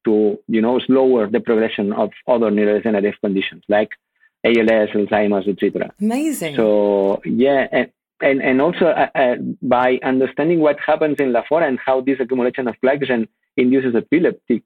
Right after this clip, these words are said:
Speaker 1: uh, e-, epilepsy, we could also learn from what is epilepsy and from what are the mechanisms that drive epilepsy in other, in other diseases.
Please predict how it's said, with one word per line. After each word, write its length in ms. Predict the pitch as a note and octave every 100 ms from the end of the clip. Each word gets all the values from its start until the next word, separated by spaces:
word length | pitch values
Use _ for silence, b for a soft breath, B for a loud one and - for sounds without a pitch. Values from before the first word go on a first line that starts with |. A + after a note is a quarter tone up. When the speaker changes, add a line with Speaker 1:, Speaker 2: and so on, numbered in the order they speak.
| -
Speaker 1:
uh, 80 | B2
e-, 300 | G#2+ B2 -
epilepsy, 720 | A#2+ D#3+ D3+ - G#2+ C3 G3 _ _ _
we 100 | C3+
could 180 | B2+ D3
also 240 | C#3+ - B2
learn 500 | A2+ C3 A2+ A2 - _ -
from 300 | A2 G#2+ - _
what 320 | A#2 A2+ A2
is 120 | A2+
epilepsy 640 | G#2+ G#2+ A2 F#2+ - G2+ F#2
and 160 | F#2+
from 200 | - G#2+
what 200 | A2+ A2+
are 120 | A2
the 120 | A2 G#2
mechanisms 720 | A2 A2 G#2 G2+ G2+ G2 - _ B B -
that 160 | G#2
drive 240 | A2+ A2+ G#2+ - -
epilepsy 580 | A#2 A2+ G2+ - A2 G2+
in 180 | A2+
other, 320 | G#2 G2 F#2 F#2
in 180 | G#2 G2+
other 240 | G2 F#2
diseases. 460 | F#2+ F#2+ F#2+ F#2+